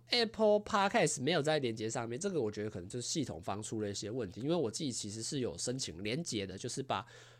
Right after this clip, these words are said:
Apple Podcast 的数据跟 First Story 的数据是有要结合在一起，可是不知道为什么他们两个没有联合在一起。那我平常也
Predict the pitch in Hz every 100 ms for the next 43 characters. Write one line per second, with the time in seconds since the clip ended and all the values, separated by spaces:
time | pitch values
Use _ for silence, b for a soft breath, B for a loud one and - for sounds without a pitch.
0 | B 147 147 147 151 160 147 127 110 147
1 | 127 135 117 127 113 113 135 123 - 123
2 | 117 95 90 123 101 104 - 101 - 120
3 | 113 110 110 107 101 117 113 - 98 107
4 | 101 127 127 127 B B - 147 156 151
5 | 107 143 123 92 92 117 110 95 101 98
6 | - 87 98 101 - 104 120 107 113 117